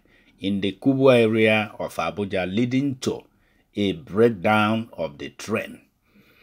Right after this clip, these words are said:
The train coaches were unmoved for over forty minutes, while engineers worked on the train.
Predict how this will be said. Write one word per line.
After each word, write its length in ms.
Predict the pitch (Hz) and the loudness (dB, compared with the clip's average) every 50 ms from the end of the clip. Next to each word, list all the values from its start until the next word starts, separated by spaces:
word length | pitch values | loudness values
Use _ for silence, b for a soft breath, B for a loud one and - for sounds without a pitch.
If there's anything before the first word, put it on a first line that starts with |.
| b b b b b b b | b b b b b b b
The 140 | 120 127 | 0 0
train 500 | 113 - - 180 190 196 202 202 196 - | 0 4 6 8 10 10 8 6 4 2
coaches 580 | - 165 165 151 - - 170 170 170 160 156 - | 4 2 2 2 0 -2 0 2 0 0 -2 -4
were 360 | 131 127 127 120 113 107 98 - - - - | -4 0 0 2 0 0 -2 -6 -10 -2 0
unmoved 800 | 120 127 143 139 139 143 175 214 214 156 120 101 90 - - - - - _ | 0 0 2 -2 0 0 0 2 4 2 0 0 -2 -12 -18 -20 -20 -20 _
for 300 | _ - - 90 90 - - | _ -14 -12 -12 -12 -8 -2
over 280 | 110 120 127 135 131 123 | -2 0 2 2 2 2
forty 580 | 127 - - 120 117 113 110 - - 123 113 | 0 0 0 2 2 0 -2 -2 -4 -2 0
minutes, 460 | 110 107 98 95 85 - - - - - | 0 0 -2 -2 -6 -8 -12 -16 -16 -10
while 340 | 90 98 101 98 95 95 | -4 -2 -2 0 0 2
engineers 840 | 107 127 139 147 135 120 120 120 120 120 113 104 98 87 78 67 87 | 2 0 0 0 -2 -2 0 0 2 2 2 0 -2 -4 -6 -10 -12
worked 680 | 90 90 98 110 127 156 170 127 - - - - - _ _ _ _ _ _ _ _ _ - | -12 -8 -6 -2 4 4 4 4 4 -2 -14 -16 -18 _ _ _ _ _ _ _ _ _ -12
on 220 | 82 78 78 69 | -10 -10 -10 -10
the 80 | 69 73 | -10 -12
train. 500 | - - - 131 117 78 - - - - | -12 -2 4 4 4 4 2 -8 -18 -20